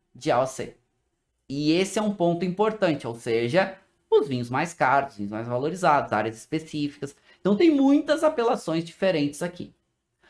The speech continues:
Mas pra gente começar a organizar as ideias, vamos começar a entender o material aqui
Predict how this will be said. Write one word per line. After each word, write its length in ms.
Mas 140
pra 140
gente 180
começar 320
a 40
organizar 440
as 100
ideias, 560
vamos 300
começar 840
a 120
entender 300
o 40
material 460
aqui 280